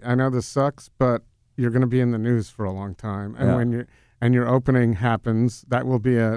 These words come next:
Speaker 1: a newsworthy event that you would not have had had you not had this fire. So I thought it was a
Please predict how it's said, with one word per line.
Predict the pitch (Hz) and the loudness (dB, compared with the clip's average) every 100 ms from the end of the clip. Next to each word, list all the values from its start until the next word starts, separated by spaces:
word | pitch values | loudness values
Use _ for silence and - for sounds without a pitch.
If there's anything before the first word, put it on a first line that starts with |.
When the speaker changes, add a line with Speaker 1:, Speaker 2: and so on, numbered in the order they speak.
| 117 | -4
Speaker 1:
a | 123 | -2
newsworthy | 117 120 135 147 139 147 131 127 | 2 4 4 4 2 2 2 2
event | 113 143 147 139 | 2 2 0 -2
that | 139 131 | -2 0
you | 127 | 2
would | 123 110 | 0 0
not | 131 139 | 0 0
have | 147 120 | -4 -4
had | 165 170 101 98 104 _ _ _ _ _ _ - | -2 0 -2 -6 -14 _ _ _ _ _ _ -2
had | 120 113 | -2 0
you | 113 120 | 2 2
not | 117 113 | 2 0
had | 113 101 | -2 -4
this | 101 | -8
fire. | - 117 110 95 | -2 0 0 -2
So | 82 101 | -6 -8
I | 101 | -6
thought | 110 104 | -4 -4
it | |
was | 95 90 | -6 -10
a | 98 87 | -10 -12